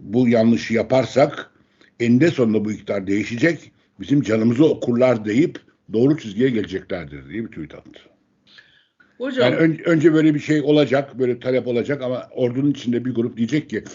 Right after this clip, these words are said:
Speaker 1: "Ya bu seçim," yani sadece ahlaki nedenlerden değil, "bu seçim gitti. Bizim,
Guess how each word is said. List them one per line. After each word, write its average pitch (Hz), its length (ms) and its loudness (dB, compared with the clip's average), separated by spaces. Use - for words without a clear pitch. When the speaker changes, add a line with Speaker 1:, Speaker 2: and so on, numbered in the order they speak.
Speaker 1:
"Ya 117 220 -2
bu 135 60 -4
seçim," 135 440 0
yani 113 160 0
sadece 139 500 2
ahlaki 127 460 0
nedenlerden 120 540 2
değil, 98 160 -6
"bu 120 80 -8
seçim 123 340 -2
gitti. 101 420 -8
Bizim, 110 680 -2